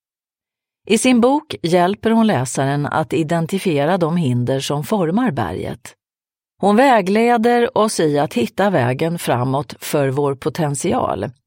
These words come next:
utan att vi slår knut på oss själva,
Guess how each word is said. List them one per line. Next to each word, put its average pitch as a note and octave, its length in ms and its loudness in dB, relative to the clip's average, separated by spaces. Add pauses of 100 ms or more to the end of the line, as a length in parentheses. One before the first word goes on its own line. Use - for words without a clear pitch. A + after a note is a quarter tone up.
utan F3+ 300 0
att D3 160 -4
vi D3 120 0
slår F3 280 -2
knut C3+ 560 -4
på C3 100 -2
oss D3 160 -4
själva, F#3 560 -2